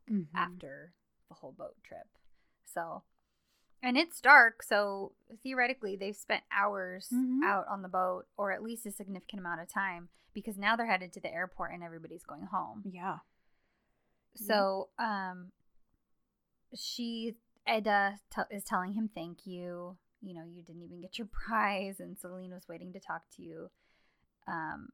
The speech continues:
Speaker 2: and he basically, she's like, "Yeah, it's all because of me." And he is telling her, "It's not a big deal. <laughs>
Speaker 1: Mm-hmm.
Speaker 2: It's not because of you. I did it for you."
Speaker 1: I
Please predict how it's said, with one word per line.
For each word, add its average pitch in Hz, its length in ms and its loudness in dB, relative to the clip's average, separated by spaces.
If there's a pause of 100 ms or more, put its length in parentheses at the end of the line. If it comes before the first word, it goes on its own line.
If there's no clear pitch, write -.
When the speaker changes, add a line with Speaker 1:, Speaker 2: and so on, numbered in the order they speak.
(160)
Speaker 2:
and 165 340 -10 (160)
he 190 140 -14
basically, 165 720 -10
she's 196 180 -12
like, 175 200 -8
"Yeah, 165 180 -4
it's - 200 -18
all 156 180 -8
because 180 280 -20
of 170 160 -16
me." 170 300 -16 (360)
And 202 120 -6
he 220 560 -4 (100)
is 190 260 -8
telling 190 300 -6
her, 185 440 -6 (640)
"It's - 100 -16
not 175 200 -2
a 180 40 -18
big 226 200 -2
deal. 233 540 4
<laughs> 214 40 4
Speaker 1:
Mm-hmm. 185 520 0
Speaker 2:
It's 226 80 2
not 214 200 2
because 220 300 -2
of 220 140 -4
you. 196 360 -6
I 175 120 -4
did 170 200 -8
it - 200 -10
for 160 200 -6
you." - 220 -18 (140)
Speaker 1:
I 247 320 6